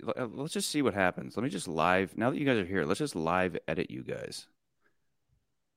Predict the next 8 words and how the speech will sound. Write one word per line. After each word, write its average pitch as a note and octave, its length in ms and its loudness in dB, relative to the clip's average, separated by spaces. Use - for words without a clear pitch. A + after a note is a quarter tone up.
Let's, - 180 -12
let's - 160 -4
make - 140 0
you D3+ 80 2
bigger, G2+ 240 8
Nance. D2 380 -4
Is F2+ 100 -10
this - 280 -4